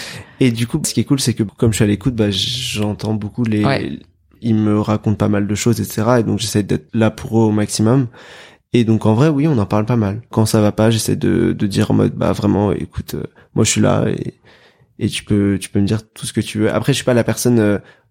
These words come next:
Speaker 1: enfin, qui peut donner le, les meilleurs conseils parce que, bah, je, enfin, j-, il y en a qui ont des, qui arrivent mieux à le faire que d'autres.
Speaker 2: Ouais, mais tu sais, comme tu dis, enfin, moi, je, je pense, hein, et je le prônerai toujours que le, le, l'action principale à faire, euh, c'est déjà d'écouter, quoi.
Speaker 1: Ouais,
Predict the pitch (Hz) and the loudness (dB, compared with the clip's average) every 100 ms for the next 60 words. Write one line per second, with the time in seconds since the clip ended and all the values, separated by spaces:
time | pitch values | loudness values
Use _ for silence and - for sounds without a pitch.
0 | _ _ _ _ _ _ - 123 113 110 | _ _ _ _ _ _ -6 0 2 2
1 | 110 _ _ - - 131 117 120 120 110 | 0 _ _ -20 -4 0 2 4 4 4
2 | 107 113 120 117 113 - 127 123 107 - | 4 4 2 0 -6 0 0 -2 -8 -10
3 | 107 85 76 - - _ - 98 87 113 | -6 -4 -4 -8 -14 _ -12 -8 -8 -8
4 | 117 - - - 107 107 110 110 104 104 | -10 -10 -12 -8 -4 -2 -2 -4 -4 -2
5 | 95 82 64 - - 101 104 101 98 101 | -2 -6 -10 -10 -6 -4 -6 -6 -6 -4
6 | 104 101 - 104 - 104 120 - - 185 | -2 -4 -6 -10 -8 -6 -6 -4 0 0
7 | 190 - 202 190 160 156 160 190 - 147 | 0 0 0 0 0 2 2 2 2 2
8 | 147 160 165 147 143 139 139 - 180 147 | 4 4 4 2 2 0 -2 0 -2 0
9 | 151 147 143 139 139 135 135 127 - 151 | 2 2 2 2 0 0 -2 -2 0 2
10 | 147 151 147 170 - 147 139 139 135 135 | 2 2 0 0 0 -2 0 0 0 0
11 | 131 131 131 147 - 151 147 - 156 139 | 0 -2 -2 0 0 0 -2 -2 0 0
12 | 135 160 151 135 127 - 135 135 139 135 | 2 2 2 0 -2 -4 -2 0 0 -2
13 | - 127 123 113 92 | -4 -4 0 0 -2